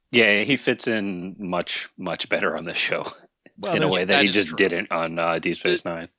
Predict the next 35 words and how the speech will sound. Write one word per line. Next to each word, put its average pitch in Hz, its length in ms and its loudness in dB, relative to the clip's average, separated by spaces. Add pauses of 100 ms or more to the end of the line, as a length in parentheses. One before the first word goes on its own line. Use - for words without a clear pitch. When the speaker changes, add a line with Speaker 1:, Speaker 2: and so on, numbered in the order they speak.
(120)
Speaker 3:
the 170 140 0
Speaker 2:
Yeah. - 80 -10
Speaker 3:
thing 208 240 -2
there 165 260 4
is 143 180 -2
that 139 140 -6
they 131 100 2
need 139 160 -6
to 135 80 -2
keep 131 380 -8
the, 113 540 -10
they 120 120 -2
need 135 160 -6
to 135 40 -12
keep 131 220 -10
the 127 80 -12
relationship, 117 720 -6
the 117 120 -8
relationship 113 640 -4
antagonistic 127 1000 -2
then. 151 380 -2 (360)
Speaker 2:
Yeah. 90 220 -12
Speaker 3:
'Cause 127 400 -2
as 135 140 -2
soon 180 180 0
as 170 100 0
they 170 140 4
start 156 300 -2
being 139 240 0
friends, 123 460 -2
then 127 200 0
you've 123 140 -6
got 113 320 0
the, 92 280 -2
"Well, 104 360 -8